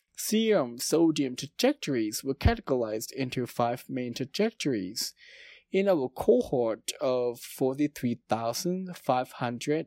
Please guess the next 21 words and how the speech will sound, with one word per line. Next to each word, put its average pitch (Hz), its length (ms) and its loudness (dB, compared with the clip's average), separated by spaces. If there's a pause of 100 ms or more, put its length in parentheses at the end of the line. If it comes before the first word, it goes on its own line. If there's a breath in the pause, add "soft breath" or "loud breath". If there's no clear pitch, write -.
and 131 160 -4
thirty-nine 123 580 -2
patients, 180 760 -4 (420 loud breath)
forty-seven 214 840 2
percent 135 800 -4
had 135 200 -2
stable 143 480 -2
normal 113 360 -4
natremia, 202 760 -2 (320 soft breath)
fifteen 143 460 -4
percent 135 600 -4 (100)
had 120 260 -4 (100)
uncorrected 123 800 -2
hyponatremia, 196 1160 -4 (400 loud breath)
thirty-one 123 540 0
percent 120 640 -4
had 110 540 -4
borderline 110 580 -2
high 107 320 -6
serum 110 380 -6
sodium, 196 640 -2